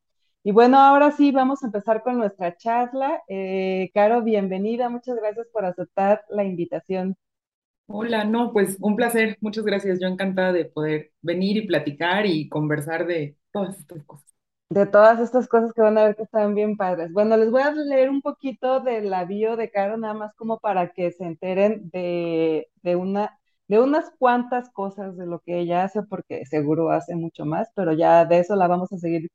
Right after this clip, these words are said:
Speaker 1: confesando aquí en la plática. Caro,
Speaker 2: Sí.
Speaker 1: eh, Caro Meloni tiene más de diez años de experiencia en marketing y publicidad digital.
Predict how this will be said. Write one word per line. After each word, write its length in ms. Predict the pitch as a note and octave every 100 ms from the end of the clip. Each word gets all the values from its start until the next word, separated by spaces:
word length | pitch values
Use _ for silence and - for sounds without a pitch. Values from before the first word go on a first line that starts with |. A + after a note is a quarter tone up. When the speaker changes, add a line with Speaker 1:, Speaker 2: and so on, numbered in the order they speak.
| _ _ _
Speaker 1:
confesando 600 | - A3+ G3 F3 F3 E3+
aquí 160 | F3 F3+
en 100 | E3+
la 80 | E3
plática. 420 | C3 - _ _ _ _ _ _ _ -
Caro, 640 | C#4 C#4+ C4+ B3+ C4+ D4+
Speaker 2:
Sí. 80 | -
Speaker 1:
eh, 180 | G#3 G#3
Caro 220 | A3 A#3
Meloni 440 | C4 B3 A3 A#3
tiene 240 | B3 A#3 A#3
más 240 | A#3 A#3
de 120 | A3+
diez 460 | G#3 A#3+ C#4 F4 -
años 400 | C#4 C4 C4 B3+
de 80 | G#3+
experiencia 760 | - - F#3 G3 G3 G3+ A3
en 120 | G#3+
marketing 640 | G3 G3 G3+ A3+ A3 A#3 C4
y 120 | C4
publicidad 580 | - F#3 F#3+ - E3+ E3+
digital. 580 | G3 - F#3 - D#3+ D#3+